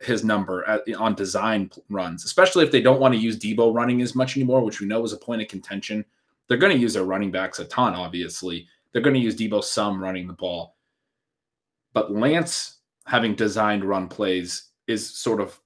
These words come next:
part of the equation probably of Deebo's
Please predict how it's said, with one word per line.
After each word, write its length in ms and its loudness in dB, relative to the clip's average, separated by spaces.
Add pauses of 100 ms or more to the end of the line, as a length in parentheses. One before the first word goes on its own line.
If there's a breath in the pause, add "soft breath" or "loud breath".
(480)
part 240 6
of 100 2
the 140 -2
equation 480 2
probably 480 -2
of 140 -6
Deebo's 640 -2